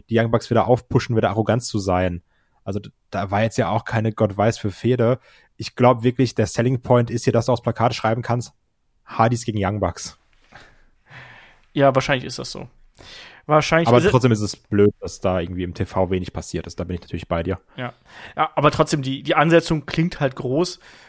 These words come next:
Speaker 2: Ähm, und ich glaub eben, das wird man noch ein bisschen verwenden, um da die nächsten Wochen noch ein bisschen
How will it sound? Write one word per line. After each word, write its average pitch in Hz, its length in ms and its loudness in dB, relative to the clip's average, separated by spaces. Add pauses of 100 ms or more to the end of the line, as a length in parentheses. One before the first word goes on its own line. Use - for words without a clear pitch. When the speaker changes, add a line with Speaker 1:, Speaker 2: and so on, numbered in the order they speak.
(180)
Speaker 2:
Ähm, 127 340 -6
und 160 160 -2
ich 131 80 -4
glaub 143 220 4
eben, 143 160 0
das 135 200 -4
wird 139 140 -10
man 139 120 -2
noch 131 120 -10
ein 139 80 -12
bisschen 127 440 -10
verwenden, 131 440 2
um 131 180 -10
da 123 200 0
die 127 120 -8
nächsten 123 340 -8
Wochen 131 180 -8
noch 120 100 -10
ein 127 80 -12
bisschen 127 320 -10